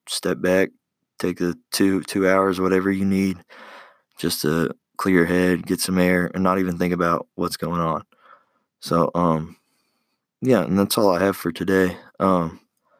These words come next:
you know, definitely take some time to appreciate movies more for what they really are. Cinema is a beautiful art form that can help you also in many ways that people don't even realize.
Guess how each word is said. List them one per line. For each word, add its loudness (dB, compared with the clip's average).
you -4
know, 2
definitely 0
take -4
some -4
time 0
to 0
appreciate -4
movies -2
more -2
for -6
what -2
they -4
really 2
are. -2
Cinema 0
is -2
a -10
beautiful 0
art 0
form -2
that -12
can -8
help -8
you 2
also 2
in 2
many 2
ways 2
that -6
people -2
don't 0
even -4
realize. -2